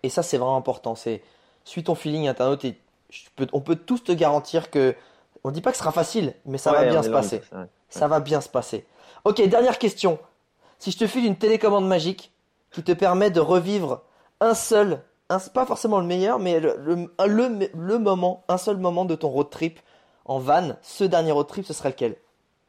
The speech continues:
Speaker 1: Ça peut être un moment qui t'a fait rire, qui t'a fait pleurer, qui t'a fait peur, qui t'a fait, qui t'a exalté. C'est juste revivre ce moment. Ce serait lequel ?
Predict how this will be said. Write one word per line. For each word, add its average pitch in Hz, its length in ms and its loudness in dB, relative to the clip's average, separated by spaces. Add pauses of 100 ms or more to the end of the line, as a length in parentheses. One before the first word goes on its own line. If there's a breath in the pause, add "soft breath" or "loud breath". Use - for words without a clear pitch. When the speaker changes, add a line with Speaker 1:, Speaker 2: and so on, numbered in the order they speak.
(1040)
Speaker 1:
Ça 120 140 -8
peut 160 100 -4
être 170 100 -2
un 147 60 -2
moment 139 260 -2
qui - 100 -20
t'a 127 80 -6
fait 117 200 -8
rire, 185 360 0
qui - 80 -20
t'a 135 80 -10
fait 113 140 -12
pleurer, 165 420 -4
qui - 100 -18
t'a 123 100 -10
fait 110 140 -20
peur, 160 420 0
qui - 80 -20
t'a 120 100 -14
fait, 110 200 -18
qui - 60 -20
t'a 98 80 -8
exalté. 113 480 -6
C'est 131 160 -14
juste 160 280 -14 (260 soft breath)
revivre 175 340 -4
ce 175 120 -10
moment. 143 280 -8 (220)
Ce 131 100 -18
serait 127 140 -16
lequel ? 117 260 -10